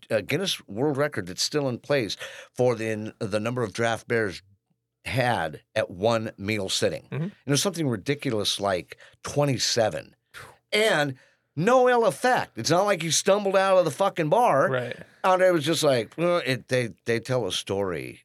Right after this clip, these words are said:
Speaker 1: Uh, Carrie Ewells, I think, was the one that told it about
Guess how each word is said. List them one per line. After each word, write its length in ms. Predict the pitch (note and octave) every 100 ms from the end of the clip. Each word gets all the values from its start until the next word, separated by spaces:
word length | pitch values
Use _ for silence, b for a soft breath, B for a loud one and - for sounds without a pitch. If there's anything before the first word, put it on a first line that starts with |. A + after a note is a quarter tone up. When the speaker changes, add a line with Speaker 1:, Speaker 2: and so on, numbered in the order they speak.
| _ -
Speaker 1:
Uh, 100 | F#2 -
Carrie 300 | - G#2+ F#2+
Ewells, 400 | D#2+ E2 E2+ D2+
I 100 | C#2+
think, 240 | D2 C#2
was 140 | C#2 C2
the 80 |
one 160 | C#2 C2+
that 140 | B1+ -
told 320 | D2+ C2 A#1+
it 120 | - _ B B B B B
about 640 | E2+ F2+ F2+ E2 D#2